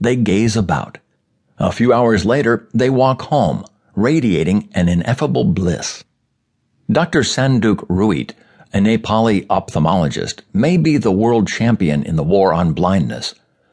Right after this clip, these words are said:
Some thirty-nine million people worldwide are blind, about half because of cataracts, and another two hundred forty-six million have impaired vision,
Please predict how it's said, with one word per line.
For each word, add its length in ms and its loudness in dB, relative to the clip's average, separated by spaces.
Some 240 0
thirty-nine 640 2
million 380 2
people 400 -2
worldwide 720 2
are 100 -4
blind, 540 -2
about 280 2
half 400 -2
because 300 -2
of 140 -4
cataracts, 640 -2
and 80 2
another 340 4
two 200 -2
hundred 260 2
forty-six 680 -2
million 340 2
have 220 0
impaired 480 2
vision, 420 -2